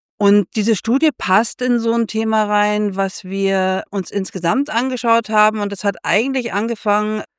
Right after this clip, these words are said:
ich weiß nicht, es war irgendwann Oktober, November und irgendwann war Chat G P T Launch und, äh, wir haben ja alle nun schon lange Tech gemacht, aber plötzlich ging so die Aufregung los, ja. Und auch in der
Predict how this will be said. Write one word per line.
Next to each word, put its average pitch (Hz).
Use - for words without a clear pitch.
ich -
weiß 208
nicht, 185
es 175
war 180
irgendwann 214
Oktober, 196
November 226
und 208
irgendwann 190
war 180
Chat -
G 190
P 180
T 269
Launch 262
und, 190
äh, 175
wir 175
haben 190
ja 180
alle 196
nun 202
schon 190
lange 190
Tech 208
gemacht, 226
aber 190
plötzlich 196
ging 196
so 185
die 185
Aufregung 170
los, 185
ja. 196
Und 190
auch 185
in 208
der 202